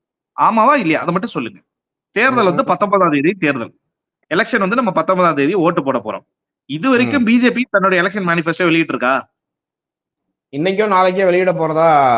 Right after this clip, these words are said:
Speaker 2: சொன்னாங்க தேசிய அளவுல.
Speaker 1: அப்புறம் எப்படி அண்ணாமலை மட்டும் உங்க-, அதுக்கு முன்னாடியே சொல்லிட்டாரு?
Speaker 2: அவரு, நம்ம இது வரைக்கும் பார்த்த வரைக்கும் பி ஜே பியை வளர்க்கணுங்கிற ஐடியால அண்ணாமலை கிடையாது. அவரை வளர்த்துக்கணும், அந்த எண்ணம் தான் அவருக்கு இருக்கு.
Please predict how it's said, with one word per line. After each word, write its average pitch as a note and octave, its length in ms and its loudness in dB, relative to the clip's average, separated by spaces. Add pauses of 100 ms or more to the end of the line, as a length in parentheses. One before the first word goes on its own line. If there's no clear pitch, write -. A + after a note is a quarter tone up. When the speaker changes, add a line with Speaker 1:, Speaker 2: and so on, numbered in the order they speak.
(140)
Speaker 2:
சொன்னாங்க A2 760 -8
தேசிய D3 360 2
அளவுல. B2 340 0 (840)
Speaker 1:
அப்புறம் A#3 260 0
எப்படி B3 160 0
அண்ணாமலை G#3+ 340 2
மட்டும் F#3+ 240 0
உங்க-, F3+ 220 0
அதுக்கு F#3 220 0
முன்னாடியே F#3+ 200 2
சொல்லிட்டாரு? E3 600 -2 (800)
Speaker 2:
அவரு, F#3+ 320 0 (600)
நம்ம A#2 340 0
இது D3 120 2
வரைக்கும் G3 300 2
பார்த்த F3 300 2
வரைக்கும் F3+ 380 0
பி F#3 160 -2
ஜே G#3+ 160 4
பியை G3+ 180 0
வளர்க்கணுங்கிற F#3 600 0
ஐடியால F3 300 2
அண்ணாமலை D#3 520 0
கிடையாது. G#2+ 300 -4
அவரை D#3+ 380 0
வளர்த்துக்கணும், E3+ 520 0 (960)
அந்த B2 360 -2
எண்ணம் D#3+ 220 -2
தான் E3 120 2
அவருக்கு D3 280 0
இருக்கு. A2+ 280 -8